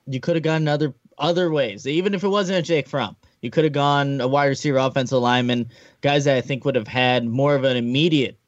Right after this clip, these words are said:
impact or close to an immediate impact. So I'll give this one a C plus. And again, um, we'll see when he actually can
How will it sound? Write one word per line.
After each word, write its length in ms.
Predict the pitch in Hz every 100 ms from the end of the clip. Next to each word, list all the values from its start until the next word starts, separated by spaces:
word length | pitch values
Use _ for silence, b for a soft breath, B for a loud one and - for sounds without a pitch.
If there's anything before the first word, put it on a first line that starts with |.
| _
impact 640 | 120 113 117 113 110 -
or 460 | 113 110 107 101 -
close 300 | - 165 160
to 140 | - 131
an 80 |
immediate 340 | 117 117 113 113
impact. 360 | 110 120 113
So 300 | - 131 127 - B B B -
I'll 180 | 156
give 220 | 202 233 196
this 240 | 202 -
one 340 | 180 175 165 - -
a 80 | 127
C 400 | - - 160 139 -
plus. 680 | - 135 180 - - - -
And 460 | 117 143 135 135
again, 400 | 143 156 131 113 -
um, 480 | 117 123 127 127 117
we'll 100 | 123
see 440 | 120 143 139 131 123 B B B B
when 280 | 127 147
he 180 | 151 151
actually 560 | 127 139 - - 139 117
can 720 | - 131 127 123 123 120